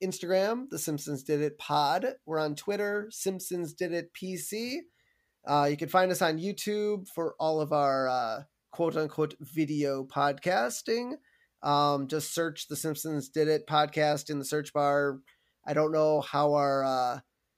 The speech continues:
uh, charting is lately, but, uh, you might have to search by channel, filter by channel to find us.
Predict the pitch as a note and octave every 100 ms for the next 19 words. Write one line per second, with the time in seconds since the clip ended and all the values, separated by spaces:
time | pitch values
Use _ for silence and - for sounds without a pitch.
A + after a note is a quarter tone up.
0 | _ _ _ _ C#3+ C3 C3 - F3+ F#3
1 | F#3 F#3+ F3+ F3 G3 G3 G#3 G#3+ G3 -
2 | D#3 D3 - C#3 C#3 C3+ C#3+ D3 C#3+ C3+
3 | D3+ D3 - D3 C#3+ C#3 - D3 C#3+ C#3+
4 | - D3 D3+ C#3+ C#3+ - D3 C#3+ C#3+ D3
5 | D3 D3 D3+ -